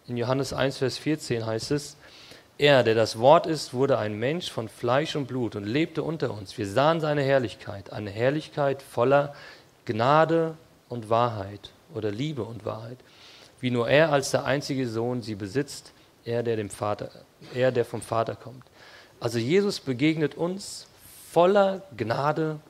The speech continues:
und Wahrheit. Jesus ist nicht einfach auf die Welt gekommen, hat gesagt, „Hey, es ist miserabel mit euch, Katastrophe, ja, taugt gar nichts, seid alles Sünder.“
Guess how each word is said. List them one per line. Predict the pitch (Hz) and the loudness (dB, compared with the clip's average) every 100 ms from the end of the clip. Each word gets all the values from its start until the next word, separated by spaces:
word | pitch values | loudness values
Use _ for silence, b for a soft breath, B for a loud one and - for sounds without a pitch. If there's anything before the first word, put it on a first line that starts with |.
| _ _ _ | _ _ _
und | 123 117 | -12 0
Wahrheit. | 135 165 135 107 - - b b | 2 2 -2 -8 -14 -20 b b
Jesus | - 156 156 | -4 -4 0
ist | 202 - | -2 -2
nicht | 175 | 0
einfach | 139 131 135 | 0 2 2
auf | 120 | 2
die | - 107 | -2 -2
Welt | 110 117 | -2 -2
gekommen, | 127 - 123 117 | -6 -6 -4 -4
hat | 113 | -4
gesagt, | 113 113 113 - - | 0 0 0 -4 -10
„Hey, | - 127 | -6 -6
es | 139 | -6
ist | 131 - | -4 -2
miserabel | 147 180 175 185 233 220 | 2 6 10 12 10 6
mit | 135 131 | -2 -2
euch, | 123 107 - - _ _ | -2 -2 -6 -14 _ _
Katastrophe, | - 165 180 - 208 208 - - _ b b b b b | -6 -2 -2 6 6 6 -2 -16 _ b b b b b
ja, | - 135 | -2 -2
taugt | - 170 180 180 | 2 2 2 2
gar | 156 160 | 0 0
nichts, | 104 - - - | 0 -8 -14 -6
seid | 131 135 - | 0 2 4
alles | 202 208 139 | 6 6 4
Sünder.“ | 165 151 107 | 2 2 -2